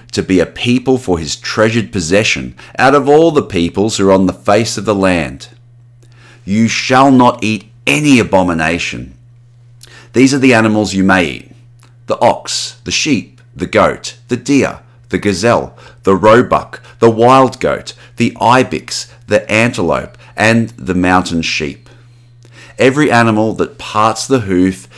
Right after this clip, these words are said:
and has the hoof cloven in two and chews the cud among the animals you may eat. Yet of those that chew the cud or have the hoof cloven, you shall not eat these: the camel,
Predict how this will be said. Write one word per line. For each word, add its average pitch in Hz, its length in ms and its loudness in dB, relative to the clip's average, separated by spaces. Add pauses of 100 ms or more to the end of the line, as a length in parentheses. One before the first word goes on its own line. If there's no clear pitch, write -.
(140)
and 92 200 -2
has 87 300 -2
the - 120 -4
hoof - 640 -6
cloven 98 760 0 (460)
in 113 260 2
two 92 420 -2 (240)
and 123 240 0
chews 110 300 0
the 87 100 -6
cud 92 300 -2
among 98 300 2
the 92 80 2
animals 92 480 0
you 110 80 0
may 117 180 2
eat. 151 320 -2 (420)
Yet 123 160 2
of 127 120 0
those 143 320 4
that 113 160 -6
chew 143 240 0
the 147 80 0
cud 90 420 0
or 87 180 0
have 87 280 -2
the 85 80 0
hoof 101 440 -4
cloven, 98 640 -2 (280)
you 92 80 -4
shall 110 260 2
not 107 200 0
eat 92 200 -2
these: - 480 -2 (400)
the - 80 -6
camel, 123 480 -2